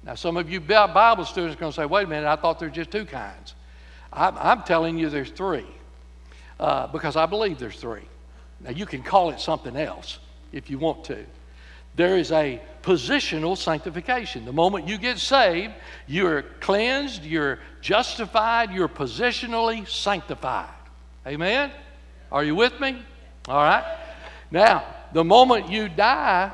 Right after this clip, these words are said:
they go, there's another kind of sanctification called perfect sanctification.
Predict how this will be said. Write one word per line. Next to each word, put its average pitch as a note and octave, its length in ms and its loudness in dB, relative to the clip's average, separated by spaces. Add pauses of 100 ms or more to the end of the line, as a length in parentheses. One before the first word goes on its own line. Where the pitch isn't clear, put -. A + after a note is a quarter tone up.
(480)
they F3 160 2
go, E3 360 0
there's D3 220 -2
another F3+ 300 2
kind F#3+ 240 -2
of D3+ 60 -2
sanctification E3 760 -4
called E3 300 -4
perfect B3+ 440 -6
sanctification. C3 920 -12